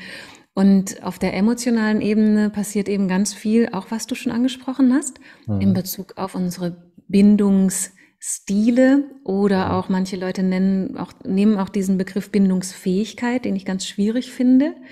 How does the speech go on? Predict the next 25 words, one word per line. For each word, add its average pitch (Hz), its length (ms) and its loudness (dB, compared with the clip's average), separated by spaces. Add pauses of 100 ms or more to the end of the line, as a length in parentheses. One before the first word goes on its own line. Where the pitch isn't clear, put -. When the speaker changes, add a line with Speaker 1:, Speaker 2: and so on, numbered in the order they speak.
(380)
Speaker 2:
Mhm. 98 300 -4 (260)
Speaker 1:
Ähm, 190 540 -4 (140)
und 233 580 4 (140)
auch 202 400 0
in 196 260 2
Bezug 196 320 -4
auf 196 140 -4
unseren 185 420 0
Selbstwert 185 880 -2
und 175 160 -6
unser 180 600 -2
Speaker 2:
Mhm. 101 120 -12 (520)
Speaker 1:
Gefühl 233 400 -2
von 208 240 -2
Ich 247 300 0
und 190 180 -4
Selbst 214 440 0
und 196 140 -6
Identität 190 640 -2
passiert 175 460 -6 (320)
dann 175 300 -2
ganz 165 320 -6
viel, 185 380 -2
was 175 220 -8
uns 175 540 -4